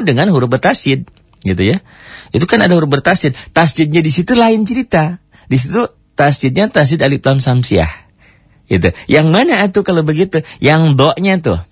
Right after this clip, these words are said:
mad tobi'nya do ketemu lam, lam yang ada lin. Jadi waladhdallin. Untuk memberikan pengertian, meyakinkan bahwa itu mad lazim musaqqal kalimi,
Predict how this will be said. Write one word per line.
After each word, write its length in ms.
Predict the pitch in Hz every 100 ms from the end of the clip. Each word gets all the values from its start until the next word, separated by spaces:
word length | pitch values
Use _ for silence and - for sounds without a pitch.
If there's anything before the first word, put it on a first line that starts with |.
| _ - _ -
mad 160 | 131 135
tobi'nya 480 | 147 139 143 170
do 640 | 151 95 92 95 101 135 -
ketemu 360 | 151 - 139 151
lam, 400 | 151 135 92 85
lam 200 | 117 139
yang 160 | 131 120
ada 160 | 120
lin. 480 | 113 127 135 92 71 - _ _ _ _ -
Jadi 240 | 95 139
waladhdallin. 1700 | 110 98 123 107 87 87 90 92 92 92 92 92 107 151 127 90 85 - - - - -
Untuk 400 | 180 170 156 151
memberikan 720 | 147 143 139 127 - 143 131
pengertian, 720 | 127 127 127 123 - 123 117
meyakinkan 1040 | 110 110 117 117 110 - 135 120 117 117
bahwa 240 | 113 107 113
itu 240 | 113 -
mad 160 | 104 98
lazim 320 | 101 98 98
musaqqal 480 | 98 - - 95 95
kalimi, 480 | 98 90 90 165